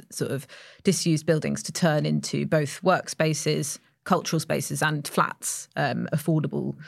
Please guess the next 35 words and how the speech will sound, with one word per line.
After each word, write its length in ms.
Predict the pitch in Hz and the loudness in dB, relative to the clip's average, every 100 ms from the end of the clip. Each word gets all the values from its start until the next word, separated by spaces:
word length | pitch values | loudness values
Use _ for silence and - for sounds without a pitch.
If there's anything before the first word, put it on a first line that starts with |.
| - - _ - | -20 -20 _ -2
to 120 | 185 | 2
rent 300 | 165 156 - - | 4 2 -2 -4
to 140 | - 147 | -2 0
their, 340 | 139 147 143 - | 0 0 0 0
um, 260 | 147 135 - | 0 0 -2
to 120 | - | 0
their 140 | 147 139 | 0 0
tenants. 600 | - 151 - - - - - - - | 0 -2 -2 -6 -8 -12 -16 -10 2
And 120 | 180 | 6
I 60 | |
asked 280 | 185 185 165 | 6 4 2
the 80 | - | 2
woman 220 | 165 156 | 4 4
who 180 | 156 156 | 4 6
ran 220 | 160 156 | 4 2
it, 180 | - - | -2 -4
this 160 | 143 - | -6 0
place 260 | 147 147 | 0 0
was, 140 | 151 - - | -6 -8 -4
this, 280 | 165 156 | -4 0
um, 160 | 147 143 | 0 2
organisation 580 | 170 160 151 160 151 156 | 0 0 0 2 2 2
is 100 | 143 | 0
called 180 | - 151 | -2 0
Hastings 460 | 156 151 - 139 | 2 2 0 -2
Commons, 420 | - 170 147 139 147 | 0 2 2 -2 -2
and 80 | |
it's 100 | 147 | -4
sponsored 500 | - 180 160 - 147 - | 0 0 0 -2 -4 0
by 180 | 143 | -2
various 420 | 135 135 139 143 - | 0 0 2 0 0
groups. 260 | 147 - 156 | -2 -2 0
You 100 | 147 | 2
mentioned, 540 | 143 - 135 131 151 - | 0 -2 -2 -2 -4 -2
um, 360 | 151 135 139 | 0 0 -2